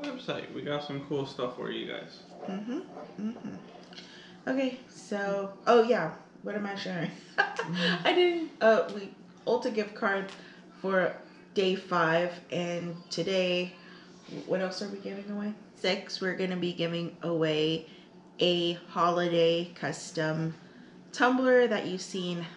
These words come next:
Speaker 2: this guy make,
Speaker 1: Mm.
Speaker 2: along with what the Abuelita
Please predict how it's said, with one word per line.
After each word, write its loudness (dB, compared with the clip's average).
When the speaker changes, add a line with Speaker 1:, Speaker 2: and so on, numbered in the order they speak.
Speaker 2:
this 0
guy 0
make, -2
Speaker 1:
Mm. 4
Speaker 2:
along 2
with 4
what 0
the 4
Abuelita 2